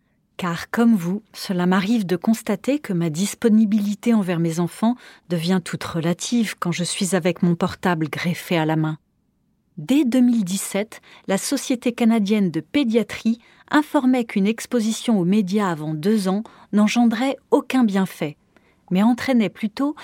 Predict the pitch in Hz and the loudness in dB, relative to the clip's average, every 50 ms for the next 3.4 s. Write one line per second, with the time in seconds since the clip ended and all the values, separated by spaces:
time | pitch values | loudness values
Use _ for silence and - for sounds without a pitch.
0 | - - _ 202 202 202 - 233 302 - - - 247 208 185 226 208 208 233 233 | -20 -10 _ 0 0 0 2 0 -2 -2 0 -2 0 2 2 2 2 2 0 -2
1 | 233 - 226 226 220 - - 190 170 165 160 160 160 151 180 180 170 - - 196 | 2 2 2 2 2 0 0 0 0 0 -2 -4 -4 -2 -4 -4 -4 -4 -4 -4
2 | 180 - - - - - - - 240 226 208 214 208 175 196 185 180 180 175 - | -4 -4 -6 -14 -16 -14 -4 0 0 2 4 4 2 2 2 0 0 -2 0 -2
3 | 175 165 - - - 196 226 277 | -2 -2 -2 -2 0 0 0 0